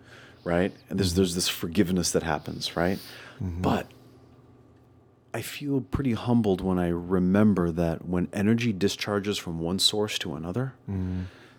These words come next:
Speaker 1: that is an act of giving up power. It's not an act of, of being powerful.
Speaker 2: Mm-hmm.
Speaker 1: When lightning strikes, it's not the sky that's being powerful. It's giving up its power,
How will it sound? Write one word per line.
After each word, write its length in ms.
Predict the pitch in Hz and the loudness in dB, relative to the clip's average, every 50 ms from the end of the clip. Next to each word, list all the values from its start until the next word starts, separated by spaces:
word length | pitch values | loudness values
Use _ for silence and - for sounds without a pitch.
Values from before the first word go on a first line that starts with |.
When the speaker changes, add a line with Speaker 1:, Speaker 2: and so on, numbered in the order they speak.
| - - - | -20 -20 -18
Speaker 1:
that 360 | 95 95 87 95 98 113 120 | -14 -8 -4 -4 -2 0 0
is 120 | 131 120 113 | 0 0 0
an 120 | 107 95 - - | 0 -2 -2 -4
act 440 | 87 87 85 87 - - - - - - _ - | -6 -4 -4 -6 -8 -8 -10 -12 -12 -12 _ -10
of 160 | 95 85 87 | -8 -8 -6
giving 280 | 90 98 85 90 82 85 | -6 -4 -2 -2 0 0
up 240 | 85 87 - - - | 2 8 8 8 8
power. 440 | - - 85 - - - - - - - - _ _ _ _ _ _ - _ _ - _ _ - - | 6 -6 -6 -10 -10 -12 -14 -14 -18 -20 -20 _ _ _ _ _ _ -20 _ _ -20 _ _ -10 -10
It's 140 | 98 - | -8 -4
not 220 | 95 92 95 101 104 | 0 2 2 4 4
an 100 | 107 98 | 4 2
act 320 | 92 87 85 82 - - - | 2 0 -2 -2 -6 -10 -14
of, 280 | 82 80 78 - - _ - | -14 -12 -14 -16 -18 _ -10
of 320 | 85 87 85 78 78 - - - 82 85 82 | -10 -8 -8 -10 -12 -16 -20 -18 -18 -12 -8
being 340 | - 104 101 98 90 85 82 | -8 -6 -4 -6 -6 -8 -8
powerful. 500 | 80 - 90 82 82 82 80 - - - - - _ - | -10 -10 -10 -8 -8 -10 -12 -14 -18 -20 -20 -20 _ -6
Speaker 2:
Mm-hmm. 280 | 110 104 95 82 95 107 113 113 - - - - | -6 -4 -4 -4 -6 -10 -10 -12 -14 -18 -14 -8
Speaker 1:
When 120 | - 101 | -6 -4
lightning 360 | 95 101 110 - - 120 110 | -2 0 0 0 0 0 0
strikes, 720 | 104 - - - 113 107 101 90 - - - - - - - - - - - - - | 0 -2 -2 -2 -2 0 -2 -2 -4 -6 -8 -6 -8 -8 -12 -16 -20 -20 -20 -20 -20
it's 140 | - - - | -14 -6 -2
not 160 | 123 117 113 | -2 -2 -2
the 60 | - | -2
sky 340 | - - - - 107 101 104 | -2 -2 0 2 2 2 2
that's 160 | 92 87 80 | 2 0 -4
being 260 | - - 98 85 82 78 | -4 -6 -4 -4 -4 -4
powerful. 560 | 78 101 104 95 78 67 - - - - - _ - _ _ _ _ _ _ _ _ _ _ _ _ - - - | -4 -2 0 0 0 -2 -4 -12 -16 -16 -18 _ -20 _ _ _ _ _ _ _ _ _ _ _ _ -20 -12 -10
It's 100 | - - | -8 -8
giving 340 | 113 107 139 151 127 117 110 | -6 -4 -2 0 0 0 0
up 160 | 127 139 135 | -2 -4 -6
its 100 | - - | -10 -12
power, 440 | - - - 80 67 - 69 - - | -14 -12 -10 -10 -10 -10 -12 -14 -16